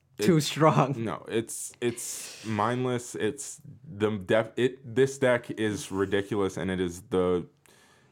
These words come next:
Speaker 1: a perfect example of what people complain about with this game.
Speaker 2: Okay, ranting. Like, how perfect was my opening game too? And, like, <laughs> I, I opened, uh, I have to play safe. I opened Double Anchor and Impermanence,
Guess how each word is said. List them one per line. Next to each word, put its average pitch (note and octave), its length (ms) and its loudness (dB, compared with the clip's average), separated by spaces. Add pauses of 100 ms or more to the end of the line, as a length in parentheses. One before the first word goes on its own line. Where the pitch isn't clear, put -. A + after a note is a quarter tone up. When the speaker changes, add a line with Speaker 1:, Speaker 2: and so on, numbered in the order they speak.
Speaker 1:
a G#2 80 0
perfect C3 460 0
example G2+ 440 -2
of F2+ 100 0
what F2+ 140 -2
people G2+ 280 -4
complain F#2 400 -4
about F2 320 0
with E2 160 -4
this - 180 -4
game. - 340 -10
Speaker 2:
Okay, D3 140 -4 (180)
ranting. D#3 580 -2
Like, - 440 -4
how A3 260 4
perfect A#3 540 4
was F3+ 280 4
my D#3 180 4
opening D#3 460 4
game C3+ 240 4
too? C3 240 2
And, C3+ 300 0
like, D3+ 280 0 (320)
<laughs> - 320 -14
I, E3 140 -4 (180)
I B3+ 200 8
opened, A#3+ 640 4
uh, C3+ 100 -4 (440)
I D#3 40 -4
have - 200 4
to A#3+ 60 -4
play F#3+ 240 2
safe. F3 360 4
I D#3+ 180 4
opened E3+ 380 4
Double E3+ 320 6
Anchor D#3+ 360 4
and C#3 200 4
Impermanence, C3 840 0